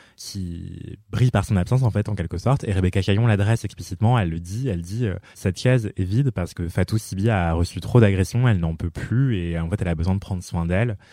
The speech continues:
Et son absence est aussi politique. Et c'est hyper intéressant que ce soit verbalisé comme tel durant la pièce, qui de bout en bout, en fait, adresse énormément de questions, euh,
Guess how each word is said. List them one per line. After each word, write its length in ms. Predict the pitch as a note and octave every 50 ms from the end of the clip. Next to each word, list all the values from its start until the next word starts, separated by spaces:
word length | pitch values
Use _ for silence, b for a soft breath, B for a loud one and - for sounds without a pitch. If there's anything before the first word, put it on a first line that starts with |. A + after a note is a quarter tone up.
| B B B B B B B
Et 800 | - F#2+ F#2 F2+ F2 F2 E2+ E2+ E2+ E2+ E2+ E2 D#2+ D#2+ F2 F2+ F#2
son 220 | - - G2+ F#2
absence 420 | F2 E2+ - - A#2 A#2+ B2+ -
est 120 | G2+ F2 -
aussi 220 | F#2+ F2 - -
politique. 560 | - A2+ F#2 G2 F2+ - F#2+ - - - - B B B B B B B B B _ -
Et 440 | G#2 G2 G2 G#2 F#2+ F#2 F2+ F2 F2
c'est 180 | - - - F#2
hyper 200 | F2+ - B2 A#2
intéressant 540 | A2+ G#2+ - G#2+ F2+ G2 F#2 - A2 A#2
que 60 | - -
ce 60 | F#2+
soit 180 | - - E2+
verbalisé 580 | F2 F2+ G#2 G2+ G#2 G#2 G2+ F#2+ G2+ G2 G2+ G#2
comme 240 | - F#2 F2 F2+ E2+ - - - _
tel 380 | - A2+ G#2+ A2+ A#2+ A#2 G2+ - - - -
durant 360 | G#2 G2 G2+ A#2 A2 A#2 A2+
la 140 | G2 F2+ F2
pièce, 480 | - - - G#2 A#2+ C#3+ - - - -
qui 360 | - - - A2+ G#2+ A2 - _ _ _ _ _ _ _ _ _ _ _ -
de 300 | A#2 G2+ F#2+ F2+ - F#2
bout 320 | F2+ F#2+ G2 C#3+ D#3 -
en 120 | A#2+ G2 F#2+
bout, 280 | G2 F#2+ C3 D#3+ D#3
en 100 | G2 F2+
fait, 360 | F2+ - B2 C#3 - - - - _ -
adresse 520 | - A2 G#2+ G2+ A#2 A#2 C3+ C3+ C#3+ - -
énormément 300 | G2+ F#2 F2 F2 F2+ F#2
de 40 |
questions, 420 | F#2+ F#2+ F2 - - - G#2+ G#2+ G#2
euh, 280 | F#2+ F2 E2+ E2 E2